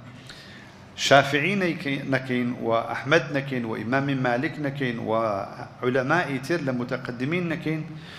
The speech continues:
من بەب ئەولا نابێ کەسێک کە قسەی لەگەڵ دەکەی فلانەشت چۆنە ئەڵێ شێخ خۆزان وا ئەڵێ، فلانەشت چۆنە شێخ ڕەبیع وا ئەڵێ، فلانەشت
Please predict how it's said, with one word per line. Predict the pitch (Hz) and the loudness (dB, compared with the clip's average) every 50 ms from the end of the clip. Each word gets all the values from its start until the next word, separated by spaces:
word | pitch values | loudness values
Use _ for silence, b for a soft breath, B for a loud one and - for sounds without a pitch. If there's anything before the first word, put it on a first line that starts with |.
| B B B B B - | B B B B B -6
من | 107 113 117 120 117 117 | -2 0 0 0 2 4
بەب | 156 170 165 165 - | 4 4 4 2 4
ئەولا | 180 208 233 233 208 185 151 135 123 120 123 135 - - - - - - - - - - - - - - - - 120 156 | 4 4 4 4 2 4 4 4 4 4 2 0 -2 -6 -12 -14 -16 -18 -20 -20 -20 -20 -20 -20 -20 -18 -10 -6 -2 0
نابێ | 208 240 220 208 190 - - | 0 2 2 2 2 2 2
کەسێک | 170 160 160 - 160 147 151 - | 0 0 2 2 2 2 0 0
کە | 151 151 151 | -2 -2 -2
قسەی | - - - 170 165 160 | -2 2 4 4 4 4
لەگەڵ | 156 147 165 156 156 160 | 2 2 0 0 0 0
دەکەی | 139 - 160 147 - | 0 0 -2 -2 0
فلانەشت | 156 151 147 147 151 160 156 - 160 147 139 - | 2 4 4 4 4 0 -2 -2 -4 -4 -2 0
چۆنە | 170 170 160 156 147 143 | 2 2 2 4 2 2
ئەڵێ | 143 147 147 160 160 151 139 151 156 139 - | 2 2 4 4 4 2 2 -2 -4 -4 0
شێخ | - 135 - 139 | 0 0 0 0
خۆزان | 131 131 117 127 135 135 135 | -2 0 2 4 4 4 4
وا | 127 120 117 104 92 | 2 2 2 0 -2
ئەڵێ، | 90 90 82 - - - - - - - - - - - - B B B B B B B B B B B B B - - - - - - - - - - - | -4 -8 -10 -12 -14 -16 -18 -18 -20 -20 -20 -20 -20 -20 -20 B B B B B B B B B B B B B -20 -20 -18 -16 -16 -16 -16 -16 -16 -2 2
فلانەشت | 156 160 175 175 185 185 - - 170 - - | 8 8 10 10 10 8 6 6 4 2 4
چۆنە | - 170 170 160 165 151 | 4 6 6 6 4 0
شێخ | 139 - 139 147 147 143 - 131 | 0 0 0 0 0 0 -2 -2
ڕەبیع | 135 127 143 139 127 135 131 | 0 0 0 0 0 2 2
وا | 120 110 90 | 2 2 0
ئەڵێ، | 90 95 95 - - - - - - - - - - B B B B B B B B B B - - | -2 -6 -10 -12 -14 -16 -18 -18 -18 -20 -20 -20 -18 B B B B B B B B B B -4 2
فلانەشت | - 147 160 165 170 180 170 - 165 | 6 8 8 8 8 6 2 2 0